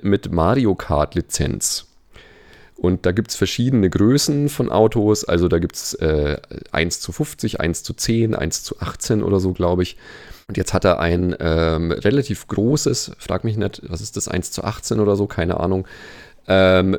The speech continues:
mit Mario gekriegt. Der fährt so ungefähr zehn K M H.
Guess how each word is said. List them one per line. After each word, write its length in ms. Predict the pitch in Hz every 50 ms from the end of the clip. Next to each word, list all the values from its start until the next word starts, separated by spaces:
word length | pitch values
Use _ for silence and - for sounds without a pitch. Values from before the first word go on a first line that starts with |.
| - -
mit 400 | 85 98 101 98 - - - 87
Mario 720 | 90 90 90 110 127 139 131 123 120 120 113 113 110 107
gekriegt. 720 | 101 110 - - - - 113 104 - - - - - -
Der 100 | 98 92
fährt 320 | 90 - - 104 92 92 -
so 240 | - - 95 90 85
ungefähr 460 | 78 80 92 90 - - 92 87 -
zehn 340 | - - - 85 87 87 -
K 300 | - - 78 76 78 78
M 160 | 76 - -
H. 340 | 123 127 135 131 127 135